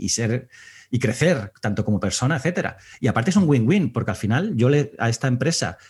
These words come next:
le hago tres vídeos a la semana en YouTube en cuatro K, con máxima calidad, y yo siendo profesor de marketing y sabe lo que digo, es una llave en mano,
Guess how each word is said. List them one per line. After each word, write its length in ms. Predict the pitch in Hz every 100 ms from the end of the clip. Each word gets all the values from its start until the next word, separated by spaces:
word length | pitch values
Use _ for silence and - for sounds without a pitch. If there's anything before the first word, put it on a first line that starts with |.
| _
le 80 | -
hago 160 | 117 110
tres 180 | 107 98
vídeos 460 | 113 113 110 - -
a 80 | 107
la 40 |
semana 400 | - 110 131 127
en 60 | 107
YouTube 400 | 101 165 151 - _ _ _ _
en 180 | 107 98
cuatro 300 | 113 113 104
K, 420 | 151 156 107 98
con 160 | _ 95
máxima 360 | 101 - 120 113
calidad, 460 | 107 123 160 120 -
y 100 | 104
yo 100 | 110
siendo 180 | 117
profesor 320 | 117 104 101 110
de 60 |
marketing 480 | 120 170 127 101 87 -
y 120 | 107
sabe 240 | 110 107
lo 100 | 110
que 100 | 113
digo, 320 | 120 156 180 - - _
es 140 | - 131
una 120 | 131
llave 160 | 131
en 60 | 123
mano, 360 | 131 170 214